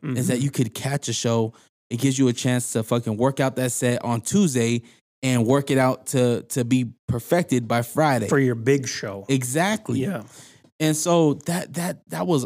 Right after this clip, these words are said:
Speaker 1: awesome back in the day. Um, now I think technology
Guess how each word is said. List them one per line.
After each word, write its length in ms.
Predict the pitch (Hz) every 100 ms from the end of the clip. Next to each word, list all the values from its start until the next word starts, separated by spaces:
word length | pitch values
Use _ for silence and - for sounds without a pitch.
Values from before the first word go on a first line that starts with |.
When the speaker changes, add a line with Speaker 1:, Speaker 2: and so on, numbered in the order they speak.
| -
Speaker 1:
awesome 460 | 123 147 - 120
back 260 | 110 107 117
in 80 | 107
the 100 | 107
day. 340 | 110 110 107 _ _ _ -
Um, 420 | 123 117 110 101 _
now 680 | 131 160 214 202 135 127 123 - -
I 80 |
think 220 | 143 180 139
technology 840 | 156 123 127 151 156 151 165 165